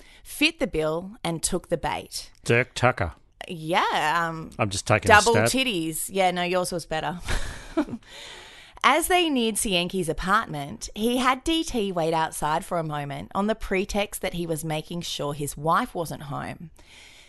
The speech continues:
Speaker 1: He hurriedly turned on the video camera and invited D T inside.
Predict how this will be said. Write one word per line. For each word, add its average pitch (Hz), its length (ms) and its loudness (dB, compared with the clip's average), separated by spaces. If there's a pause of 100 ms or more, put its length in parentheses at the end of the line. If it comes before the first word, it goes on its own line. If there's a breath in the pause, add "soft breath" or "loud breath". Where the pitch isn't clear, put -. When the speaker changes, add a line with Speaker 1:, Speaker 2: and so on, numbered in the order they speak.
Speaker 1:
He 254 200 0
hurriedly 254 560 4
turned 214 340 0
on 226 120 2
the 208 80 0
video 175 320 0
camera 147 580 -4
and 160 140 -2
invited 147 500 -2
D 151 180 -8
T 143 360 -6
inside. 151 760 -4